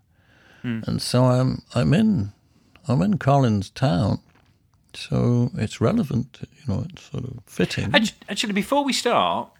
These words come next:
Speaker 1: I must ask, though, to keep every-, again, 'cause we all need to know, um, Mick, accordion Mick.
Speaker 2: Yeah.
Speaker 1: Is he, is he managed to sort his nights out? Is he coming tomorrow?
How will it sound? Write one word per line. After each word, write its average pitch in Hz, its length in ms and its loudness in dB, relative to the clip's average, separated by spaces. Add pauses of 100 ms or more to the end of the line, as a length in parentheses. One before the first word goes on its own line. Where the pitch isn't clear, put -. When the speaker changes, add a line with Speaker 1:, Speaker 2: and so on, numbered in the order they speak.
(160)
Speaker 1:
I 160 100 -4
must 185 260 -2
ask, 131 260 2
though, 107 180 -4
to - 140 -12
keep 151 220 -4
every-, 139 220 -4
again, 123 340 -4 (120)
'cause - 200 -12
we 143 100 -2
all 135 160 -2
need 117 200 -6
to - 80 -14
know, 120 360 -6 (540)
um, 196 680 2 (920)
Mick, - 320 0 (280)
accordion 151 420 2
Mick. 101 280 -4 (400)
Speaker 2:
Yeah. 214 320 4 (380)
Speaker 1:
Is 220 100 -4
he, 247 120 -2 (100)
is 190 140 -6
he 240 120 -4
managed 233 340 -2
to 220 180 -2 (400)
sort - 300 -6
his 202 100 -8
nights 185 320 0
out? 69 220 -8
Is 147 60 -8
he 156 80 -6
coming 165 280 -4
tomorrow? - 440 -4